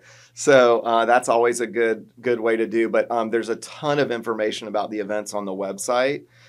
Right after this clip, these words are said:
Um, so, um, it's, uh, Hilton Head Seafood Festival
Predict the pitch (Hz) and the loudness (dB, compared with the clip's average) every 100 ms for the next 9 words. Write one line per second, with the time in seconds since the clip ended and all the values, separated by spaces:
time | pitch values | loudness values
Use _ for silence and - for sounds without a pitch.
0 | _ - 117 113 107 104 101 - 117 110 | _ -8 -2 0 0 -2 -8 -4 4 6
1 | 104 101 - 107 104 101 98 98 98 - | 4 0 -8 -6 -2 -2 -4 -8 -10 -14
2 | - 92 87 - - - - - 131 - | -10 -8 -6 -6 -8 -12 -18 -6 -4 -4
3 | 123 123 117 110 - _ _ - 127 120 | -6 -4 -4 -6 -16 _ _ -14 -8 -8
4 | 120 117 113 113 - 110 110 - 104 107 | -4 0 0 -2 -4 -2 -2 -4 -6 -2
5 | 104 104 104 | 0 -2 -8